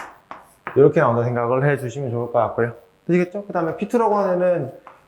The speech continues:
외분점이니까 빼기 할게요. 삼에서부터 이 빼면 해보죠. 영이잖아요? 그러면 삼 이거 하면은, 어? 계산 이렇게 나오네? 계산을 해봤자 아까 위에 거랑 동일하게 나올 거니까 이십일 빼기 이. 요 정도만 정리를 하도록 하죠.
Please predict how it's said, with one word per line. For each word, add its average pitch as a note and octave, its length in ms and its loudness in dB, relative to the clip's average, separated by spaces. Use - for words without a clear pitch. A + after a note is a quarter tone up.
외분점이니까 F3 1040 2
빼기 G#3+ 200 4
할게요. E3+ 540 0
삼에서부터 A3 680 0
이 C3+ 200 2
빼면 F#3 280 0
해보죠. D#3+ 200 -4
영이잖아요? D#3 580 0
그러면 D#3+ 420 -4
삼 F#3+ 460 -2
이거 D#3 180 2
하면은, D3+ 340 -2
어? - 280 -10
계산 B2+ 220 -4
이렇게 C3 240 -8
나오네? A2 180 -2
계산을 F3+ 300 4
해봤자 F#3+ 420 -2
아까 C3+ 300 0
위에 A#2+ 140 0
거랑 D3 320 0
동일하게 C#3+ 320 0
나올 A2+ 240 0
거니까 G#2+ 340 -8
이십일 A2 460 -6
빼기 A#2+ 220 -4
이. - 1080 -10
요 A#2+ 40 6
정도만 B2+ 260 4
정리를 A2+ 280 0
하도록 G#2 240 -6
하죠. G#2 220 -8